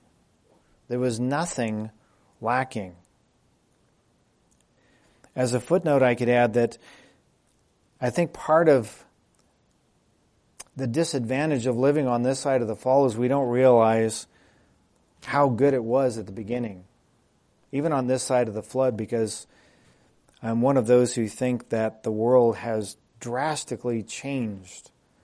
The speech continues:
since the flood. So you had the fall that brought the original corruption, the loss of paradise, and then the flood that came about sixteen hundred years later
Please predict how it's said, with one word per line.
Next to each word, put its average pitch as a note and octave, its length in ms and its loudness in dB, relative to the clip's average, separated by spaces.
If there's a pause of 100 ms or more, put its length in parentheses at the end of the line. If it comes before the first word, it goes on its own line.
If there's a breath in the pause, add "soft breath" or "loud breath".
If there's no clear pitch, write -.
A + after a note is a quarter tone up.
(120)
since - 640 -10
the A2+ 80 -12
flood. A2 420 -6 (1200)
So B2+ 140 -8
you A#2+ 100 -2
had A#2+ 160 -2
the G#2 80 -6
fall C3+ 400 6
that A#2 160 0
brought A#2 240 2
the A2+ 120 -4
original A2 360 -4
corruption, B2 760 -4 (320 soft breath)
the A2 100 -10
loss A#2+ 420 4
of G#2 140 -10
paradise, A2+ 800 0 (720)
and A2 160 -8
then G#2 140 -6
the G2 80 -12
flood A#2 340 -6
that G#2+ 160 -10
came A2+ 400 -8 (1400 soft breath)
about A2 300 -4
sixteen B2 460 -4
hundred A2+ 280 -2
years A2 260 -2
later G#2 440 -2